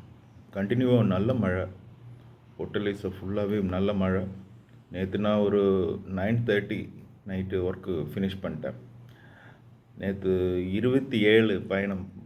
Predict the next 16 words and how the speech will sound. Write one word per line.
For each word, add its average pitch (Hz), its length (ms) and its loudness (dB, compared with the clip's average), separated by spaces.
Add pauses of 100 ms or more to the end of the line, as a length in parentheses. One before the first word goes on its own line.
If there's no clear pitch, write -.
(300)
ஆ, 92 260 -10 (220)
பயணிகள் 104 360 0
வந்து 92 500 -2 (120)
எங்களோட 87 500 -6
பயணம் 92 280 -4
பண்ணாங்க. 85 380 -10 (800)
ரொம்ப - 260 -8 (100)
சூப்பரா 101 400 2
இருந்தது 76 220 -4
நேத்திக்கு. 76 460 -10 (1040)
ஆ, 92 40 -10 (360)
இன்னைக்கு 117 640 4 (140)
இப்ப - 340 -8
மணி 101 360 0
காலையில 104 460 2
ஏழு. 101 380 2